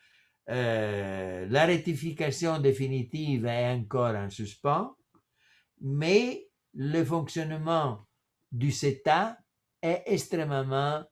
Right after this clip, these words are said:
positif parce que c'est un jeu win-win. En particulier, les exportateurs de l'Union européenne sont, sont très contents de cet accord qui a multiplié les exportations,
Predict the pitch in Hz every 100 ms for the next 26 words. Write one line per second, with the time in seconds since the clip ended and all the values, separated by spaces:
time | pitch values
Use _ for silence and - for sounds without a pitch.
0 | _ _ - 147 120 135 165 220 196 -
1 | _ - 120 135 117 - 143 123 - _
2 | _ - - 160 131 143 135 127 165 147
3 | 147 151 165 190 117 98 _ _ _ _
4 | 139 120 139 131 147 - 147 165 170 156
5 | 117 135 - 143 131 135 131 160 151 131
6 | 120 123 123 120 117 113 104 127 131 131
7 | 117 _ - _ _ - 143 139 131 127
8 | 127 - 127 120 107 139 135 127 143 110
9 | 85 _ - 110 107 117 113 104 139 131
10 | 123 104 - 113 107 113 135 123 135 131
11 | 139 143 135 113 117 - 123 117 120 104
12 | 135 131 127